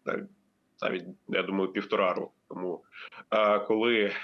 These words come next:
хтось згадував, що там ми маємо попросити у С Ш А ракети «Томагавк», от, всерйоз згадував, е, багато хто із військових, там, із експертної спільноти просто, ну, сміялися з таких заяв, банально тому, що розуміли, що, ну, це абсолютно нереально.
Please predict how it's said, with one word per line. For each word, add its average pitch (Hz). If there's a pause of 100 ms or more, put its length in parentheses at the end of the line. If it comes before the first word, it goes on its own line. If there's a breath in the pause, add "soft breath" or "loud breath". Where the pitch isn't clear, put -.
хтось -
згадував, 92
що -
там 92
ми 95
маємо 107
попросити 101
у 98
С -
Ш 98
А 101
ракети 98
«Томагавк», 101 (560 loud breath)
от, 101
всерйоз - (220 soft breath)
згадував, 92
е, - (360)
багато 110
хто 101
із 92
військових, 123
там, 85
із 82
експертної 147
спільноти 104
просто, 98
ну, 87
сміялися 123 (400 loud breath)
з 120
таких 147
заяв, 139
банально 104
тому, 110
що 104
розуміли, 110
що, -
ну, 95
це 156
абсолютно 113
нереально. 95